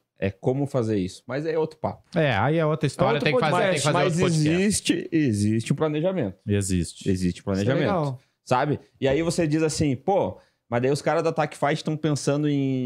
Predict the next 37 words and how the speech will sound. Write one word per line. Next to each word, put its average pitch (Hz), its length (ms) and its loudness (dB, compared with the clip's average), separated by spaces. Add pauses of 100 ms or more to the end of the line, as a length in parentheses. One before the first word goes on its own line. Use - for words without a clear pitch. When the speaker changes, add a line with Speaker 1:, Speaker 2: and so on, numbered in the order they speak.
(180)
Speaker 1:
em 120 640 -4 (300)
criar 135 440 2
um 139 80 0
plano 139 300 0
de 131 80 2
carreira 123 480 2
pros 120 220 -4
caras, 117 480 0
onde, 117 120 2
Speaker 2:
Estamos. 104 220 2
Speaker 1:
onde, 120 280 0 (260)
estamos. 175 540 -2
Speaker 2:
Estamos 117 380 -2
Speaker 1:
E - 120 2
isso 214 180 2
não 185 80 2
Speaker 2:
pensando. - 60 2
Speaker 1:
é 208 40 0
pro 190 100 2
Attack 147 200 0
Speaker 3:
Não, 339 80 2
Speaker 1:
Fight. - 300 2
Speaker 3:
e 311 40 2
não 294 180 2
é 320 100 0
uma, 359 120 -2
Speaker 1:
Isso 311 120 0
é - 80 -4
pro 175 160 2
Speaker 3:
e - 20 2
Speaker 1:
Muay 262 160 2
Speaker 3:
não 262 60 0
é 269 40 2
Speaker 1:
Thai. 180 160 2
Speaker 3:
um - 40 -2
sonho 277 260 0
impossível. 226 640 -2